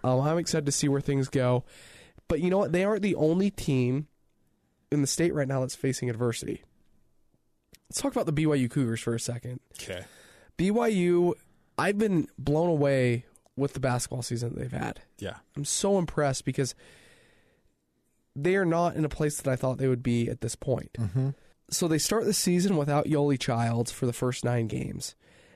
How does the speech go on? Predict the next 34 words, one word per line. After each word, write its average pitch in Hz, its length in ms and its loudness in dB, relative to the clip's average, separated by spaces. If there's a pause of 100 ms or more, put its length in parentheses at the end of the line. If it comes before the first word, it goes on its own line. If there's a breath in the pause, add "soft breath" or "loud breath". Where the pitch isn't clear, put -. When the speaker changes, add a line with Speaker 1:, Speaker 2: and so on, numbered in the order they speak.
(220 soft breath)
Speaker 1:
And 151 240 4
you 165 60 4
know 175 80 2
what? 180 100 -2
They 185 100 0
pick 233 240 0
up 208 80 -4
some 180 240 2
really 175 180 2
big 151 200 2
wins. 147 240 0
They 170 100 2
beat 175 180 0
Virginia 156 360 2
Tech. 160 540 -2
They 147 120 2
beat 143 160 0
U 131 160 2
C 123 180 0
L 123 160 2
A. 156 240 2 (280 soft breath)
They 143 100 0
beat 135 260 0
Houston 160 600 2 (180)
on 135 140 2
that 127 180 0
buzzer 135 260 0
beater 127 280 2
by 123 200 0
T - 220 -4
J 123 160 2
Haws. 120 440 2
Speaker 2:
Mm-hmm. - 760 -4
Speaker 1:
Um, 123 500 2